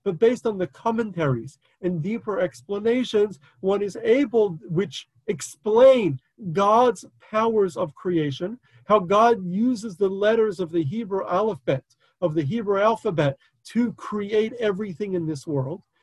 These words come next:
And we believe, according to the te-, mystical teachings of Kabbalah, that everything in our world is, so to speak, programmed with letters of the Hebrew alphabet.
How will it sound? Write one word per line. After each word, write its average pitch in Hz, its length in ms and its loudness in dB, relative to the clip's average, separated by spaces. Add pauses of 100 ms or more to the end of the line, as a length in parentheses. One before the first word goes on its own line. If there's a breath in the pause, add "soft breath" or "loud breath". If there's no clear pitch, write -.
(200)
And 190 160 -2
we 220 100 2
believe, 208 480 0
according 214 540 -2
to 220 160 -6
the 196 80 -8
te-, 226 320 -8
mystical 196 480 -6
teachings 196 420 -10
of 170 140 -4
Kabbalah, 180 560 4 (340)
that 185 320 6 (520)
everything 254 580 4
in 196 120 0
our 196 280 0
world 202 400 4
is, 160 120 -8
so 185 120 -4
to 175 80 -6
speak, 170 320 -6 (140)
programmed 214 880 2 (600)
with 175 220 2
letters 196 440 2
of 170 140 -4
the 165 80 -2
Hebrew 156 360 -2
alphabet. 135 480 -2